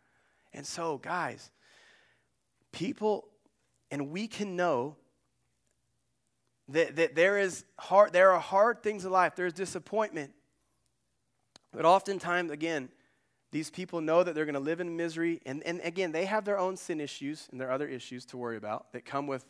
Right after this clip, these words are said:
with those kinds of things. But I'm talking to us about Americans, uh, us as Americans, and really us as humans. Because the point is our American culture has lost how to suffer well.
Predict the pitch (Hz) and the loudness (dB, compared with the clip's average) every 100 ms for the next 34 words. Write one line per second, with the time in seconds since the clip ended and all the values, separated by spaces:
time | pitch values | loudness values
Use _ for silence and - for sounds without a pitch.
0 | _ - 117 113 123 - 123 117 117 113 | _ -12 -8 -8 -8 -8 -8 -8 -8 -12
1 | 110 _ - _ _ _ 107 107 143 - | -12 _ -20 _ _ _ -12 -12 -16 -20
2 | _ _ _ - 165 220 214 208 202 180 | _ _ _ -2 0 0 0 -2 -2 -6
3 | 143 156 - 139 139 131 123 127 127 120 | -2 -2 -2 0 2 0 -4 -4 -6 -8
4 | 117 113 - 123 135 151 - 143 135 127 | -16 -16 -8 0 2 2 0 -2 -2 -4
5 | 123 123 - 113 117 _ - - 143 165 | -4 -4 -8 -14 -16 _ -20 -10 -4 4
6 | 202 220 170 160 - 175 151 - 196 190 | 4 6 4 2 2 -4 -8 -10 -10 -8
7 | 127 120 - _ _ _ _ _ _ _ | -10 -12 -20 _ _ _ _ _ _ _
8 | _ _ _ _ _ 151 185 180 - 214 | _ _ _ _ _ -4 -2 -2 -4 -2
9 | 247 240 214 196 175 185 180 175 - 175 | 0 2 4 4 4 2 2 -6 -2 -2
10 | 175 143 131 160 - _ _ _ _ _ | -2 -4 -4 -4 -8 _ _ _ _ _
11 | _ _ _ - 185 170 175 185 240 220 | _ _ _ 0 0 2 6 8 8 6
12 | - - 190 196 190 - 175 - 175 170 | -2 0 4 4 2 -6 -12 -2 -2 -2
13 | - 165 151 - 143 127 107 | -4 -6 -6 -4 0 0 -4